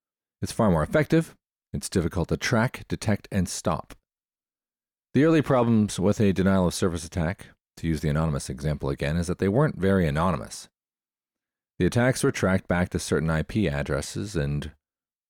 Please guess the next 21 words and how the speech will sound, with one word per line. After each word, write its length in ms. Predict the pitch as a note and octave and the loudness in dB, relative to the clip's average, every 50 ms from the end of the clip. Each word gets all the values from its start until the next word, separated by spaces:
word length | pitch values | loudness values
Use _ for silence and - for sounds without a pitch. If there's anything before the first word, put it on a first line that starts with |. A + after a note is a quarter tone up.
| _ _ | _ _
real 340 | - C2 C#2 F#2 G#2 G#2+ F#2+ | -8 -2 0 2 2 2 2
people 460 | - - A#2+ B2 - - D2+ D#2+ E2+ | 2 0 -2 -2 0 0 0 2 2
were 320 | D#2+ D2 D2 D2+ D2 D2+ D#2+ | 2 0 0 0 -2 -2 -4
subsequently 800 | - - F#2 E2 - - - - - F2 - - D#2 E2 D#2+ B1 | -4 -4 -4 -4 -4 -6 -10 -6 -6 -6 -6 -4 -4 -4 -4 -4
imprisoned. 680 | D2 D2+ C#2+ - - F#2+ - D2 C2 B1+ B1 B1 A#1+ - - _ _ _ _ _ _ _ _ _ _ _ _ _ _ _ _ _ _ _ - | -4 -6 -6 -6 -6 -6 -4 -6 -6 -6 -8 -10 -12 -16 -20 _ _ _ _ _ _ _ _ _ _ _ _ _ _ _ _ _ _ _ -4
Ironic 380 | - F2 G#2 A2+ E2+ B1+ A#1 - | -2 0 2 2 0 0 -4 -8
for 140 | - - C2+ | -6 -6 -4
Anonymous. 580 | C2 C2+ C2 C2 C#2 D#2 G2 - - - - - _ _ _ _ _ _ _ _ _ _ _ _ _ _ _ _ _ | -4 -4 -6 -4 -4 -4 -6 -6 -10 -14 -18 -20 _ _ _ _ _ _ _ _ _ _ _ _ _ _ _ _ _
Fast 220 | D3 C#3+ C3+ - | 0 0 0 2
forward 180 | - C#3 C3 A#2+ | 2 2 4 4
to 80 | A#2+ A2+ | 4 4
nowish, 560 | A2 G#2 G2 F#2 F2+ F#2+ A#2 - - - - - _ _ _ _ _ _ _ _ _ _ _ _ - | 4 4 4 4 2 2 2 0 -2 -6 -8 -14 _ _ _ _ _ _ _ _ _ _ _ _ -2
or 260 | D#2+ E2 D#2+ D#2 D2 - _ _ _ _ | 0 2 2 0 -2 -4 _ _ _ _
twenty 240 | - - E2 D2 C#2+ | -6 -2 -2 -2 -2
sixteen, 600 | - - C#2+ - - - D2+ C#2+ D2+ E2+ G#2 G2 - _ _ _ _ _ _ _ _ - | -2 -4 -6 -8 -6 -6 -6 -4 -4 -4 -6 -8 -12 _ _ _ _ _ _ _ _ -6
for 60 | - | -6
the 60 | D2 | -4
purposes 360 | - E2+ D2 C2 - - D2 C#2 | -2 -4 -4 -4 -6 -6 -6 -6
of 100 | C#2+ B1+ | -4 -6
this 140 | C#2 C#2 | -6 -8
story, 400 | - - - C#2 C#2 C#2+ E2+ F#2 | -6 -4 -4 -2 -2 -2 -2 -4